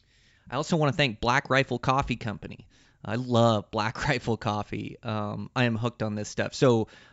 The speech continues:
I'm, I'm part of their membership club where they send me a, a, a new bag of coffee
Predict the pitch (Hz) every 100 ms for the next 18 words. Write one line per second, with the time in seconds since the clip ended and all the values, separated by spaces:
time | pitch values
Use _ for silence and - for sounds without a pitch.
0 | _ 117 127 127 127 - 123 - 156 151
1 | 127 117 107 123 165 165 - - - 147
2 | 139 120 110 110 - 120 120 120 117 113
3 | - 107 55 - - - 110 101 - 110
4 | 110 131 156 120 131 123 120 - 113 110
5 | 120 113 110 110